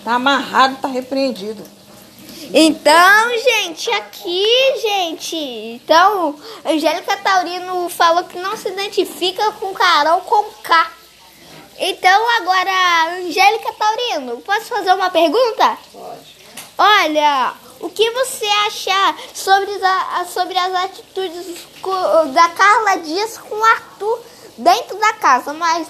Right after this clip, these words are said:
Speaker 2: todo mundo sabe que a Carla Dias saiu, entendeu? O que você acha sobre, sobre isso que a Carla sempre ficava do lado do Arthur? O que você achou de, o que você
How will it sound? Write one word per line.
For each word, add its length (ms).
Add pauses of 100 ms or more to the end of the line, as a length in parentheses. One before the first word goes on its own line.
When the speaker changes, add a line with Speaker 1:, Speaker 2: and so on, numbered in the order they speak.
(100)
Speaker 2:
todo 280
mundo 180
sabe 300
que 120
a 80
Carla 320
Dias 400
saiu, 680 (300)
entendeu? 600 (180)
O 100
que 160
você 320
acha 320
sobre, 840 (400)
sobre 540 (260)
isso 380
que 500
a 240 (100)
Carla 840
sempre 340
ficava 340
do 160
lado 220
do 60
Arthur? 400
O 40
que 160
você 720 (440)
achou 540
de, 380 (240)
o 60
que 200
você 680